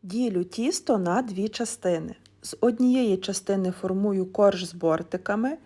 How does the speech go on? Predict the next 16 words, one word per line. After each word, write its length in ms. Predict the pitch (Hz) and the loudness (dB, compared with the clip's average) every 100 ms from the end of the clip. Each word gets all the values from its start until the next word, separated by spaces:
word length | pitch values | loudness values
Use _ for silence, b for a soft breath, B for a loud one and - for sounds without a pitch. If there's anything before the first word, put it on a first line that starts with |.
| b b b - | b b b 2
іншу 420 | 247 220 - 175 | 4 4 0 -2
знову 520 | 170 175 175 262 359 | 0 2 4 4 4
ділю 460 | 208 185 208 247 240 | 2 2 0 2 2
на 240 | 165 180 | 2 0
дві 240 | 190 165 | -2 -2
частини. 580 | 180 196 - - 151 196 - _ b b b | -2 -4 -6 -6 -8 -8 -16 _ b b b
До 200 | 190 247 | 4 6
однієї 520 | 285 254 254 254 233 190 | 6 6 6 6 4 2
частини 480 | 196 185 202 196 | 0 -2 0 0
додаю 400 | 185 175 185 196 | 0 0 0 0
столову 520 | 220 - 180 196 185 175 | -2 0 2 2 2 4
ложку 400 | 175 175 - 165 | 4 2 -2 -2
какао, 640 | 240 247 185 160 160 214 - b b b | -2 2 4 4 4 0 -8 b b b
роблю 380 | 220 226 180 175 | 4 6 4 -2
шоколадне 680 | - - 185 180 165 165 | -4 -2 2 2 2 -2
тісто. 460 | 151 - 180 - - | -10 -12 -16 -16 -18